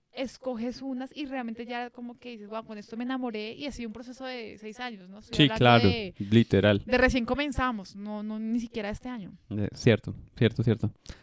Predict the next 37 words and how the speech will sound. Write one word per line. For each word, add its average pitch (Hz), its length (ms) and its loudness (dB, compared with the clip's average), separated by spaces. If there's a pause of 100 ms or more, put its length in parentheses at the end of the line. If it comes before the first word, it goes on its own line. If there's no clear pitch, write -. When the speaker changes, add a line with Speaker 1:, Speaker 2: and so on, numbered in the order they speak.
Speaker 2:
Otro 139 240 12
ejemplo, 143 400 10
también 123 280 10
de 120 60 8
mi 127 80 8
lado, 110 280 6
<laughs> - 580 2
eh, 117 560 8
y 127 220 10
es, 120 440 10 (160)
eh, 120 280 10
mm, 101 520 2 (300)
probablemente 165 420 10
muchos 185 200 8
de 185 60 6
ustedes, 143 300 10
sí, 143 160 4
en 113 180 8
especial 110 320 4
si - 80 4
han 110 60 6
escuchado - 300 6
los 101 100 8
otros 104 200 2
episodios 101 300 6
del 101 140 4
podcast, - 440 2
y 123 100 6
si 113 100 4
no 104 100 4
los 101 140 6
han 107 100 8
escuchado, 107 300 4
necesitan 104 340 2
escucharlo 95 340 4
porque 101 520 2
los 104 320 4